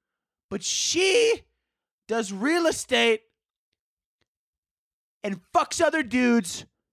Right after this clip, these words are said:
because she deserves it. She deserves it. Just like Gabrielle Union said, she deserved it. She deserved it. She's the breadwinner. That's it.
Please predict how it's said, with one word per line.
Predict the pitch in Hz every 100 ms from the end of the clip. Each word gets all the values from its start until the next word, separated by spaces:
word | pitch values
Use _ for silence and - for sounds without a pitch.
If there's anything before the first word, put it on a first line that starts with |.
| _
because | 170 170 170
she | - 233
deserves | 214 175 143 110
it. | 98 85 _ _ _ _ _ _ _ _ _ _ _ _ - _ _ _ - _ _ _ _ _
She | - - 226
deserves | 202 151 127 110
it. | 104 - _ _
Just | - 190 233
like | 208
Gabrielle | 233 220 226 240 254
Union | 240 240 254
said, | 226 233 214 220 202 _ _ _ _
she | - - 208 220
deserved | 190 151 117 98
it. | 85 _ _ _ _ _ _ - _ _
She | - - - 220
deserved | 214 196 196 196 180
it. | 180
She's | 160 139
the | 143
breadwinner. | 160 165 139 113 92 - _ _ _ _ _ _ _ _ _ _ _ _
That's | 170 180
it. | 262 220 -